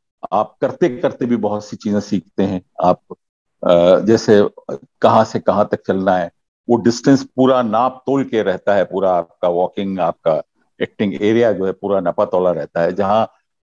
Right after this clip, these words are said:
हम, अ, stage पर तो हमारा निर्देशक उसके बाद छोड़ देता है, क्योंकि वो, अ, जिसको वो हम, मैं तो बोलता हूँ ना अपने, अ, actors को कि भाई अब तुम्हारे हवाले है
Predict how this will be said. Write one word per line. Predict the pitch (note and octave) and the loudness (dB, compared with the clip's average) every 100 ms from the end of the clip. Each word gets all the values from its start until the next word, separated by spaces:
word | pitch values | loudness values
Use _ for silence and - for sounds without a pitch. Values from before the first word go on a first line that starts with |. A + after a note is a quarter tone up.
| _ - | _ -10
हम, | E2+ - | -8 -2
अ, | G#2 G#2 | -2 -2
stage | - - D3+ D3+ | -2 0 0 0
पर | D3+ | -2
तो | D3+ | 0
हमारा | C3 C#3+ C#3 D3 C#3+ - - | 0 0 2 2 2 -2 -14
निर्देशक | - B2 B2 C3+ B2+ D3 - | -12 -6 -4 -4 -2 -4 -4
उसके | B2 - C3 | -10 -2 2
बाद | C3+ C3+ | 2 2
छोड़ | F3+ | 0
देता | C3 G#2 F2+ | 2 -2 -2
है, | E2 D#2+ | -4 -6
क्योंकि | G2+ G#2 G#2+ - _ _ _ | -10 -6 -6 -8 _ _ _
वो, | A#2 C3 C3 | 2 4 4
अ, | A2+ A#2 A#2 | 2 4 4
जिसको | G#2 A2+ - A#2+ | 4 0 -2 0
वो | A2 | 2
हम, | A2 A2 | 2 4
मैं | B2 B2+ | 2 2
तो | C3+ | 0
बोलता | B2 A#2+ C#3+ | 0 0 -2
हूँ | D3+ | -2
ना | C#3 | -2
अपने, | B2 - B2 | -4 -2 -2
अ, | G#2 - _ _ _ - G#2+ G2 F#2+ F#2+ G2 G2+ F#2 - | -2 -8 _ _ _ -4 0 2 2 0 -6 -8 -8 -2
actors | A2+ - - B2+ | -2 -2 0 0
को | C3 A#2+ | 2 2
कि | |
भाई | A#2+ B2 | 4 4
अब | B2 | 4
तुम्हारे | A#2+ - B2+ C3+ B2+ | 2 0 2 4 2
हवाले | A2 A2 F#2+ | 2 0 -2
है | F2+ | -6